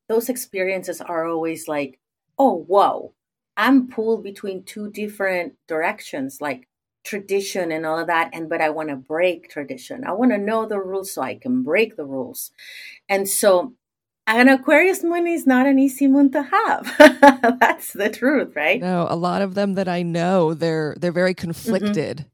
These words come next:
Speaker 2: in their own emotions, how they feel. They, people always say they're very aloof, and they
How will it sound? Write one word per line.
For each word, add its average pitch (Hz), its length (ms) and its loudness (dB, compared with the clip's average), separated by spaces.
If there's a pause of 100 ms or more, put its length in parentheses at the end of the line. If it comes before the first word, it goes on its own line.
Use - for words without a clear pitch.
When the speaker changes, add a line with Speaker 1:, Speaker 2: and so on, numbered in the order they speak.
(120)
Speaker 2:
in 180 160 -2
their 175 200 2
own 160 180 0
emotions, 156 600 -4
how 180 120 -2
they 156 140 -4
feel. 180 400 -2
They, 156 220 -2 (400)
people 233 200 0
always 202 240 2
say 202 160 -2
they're 185 120 -2
very 180 260 2
aloof, 196 800 0
and 170 400 -4
they 202 160 -4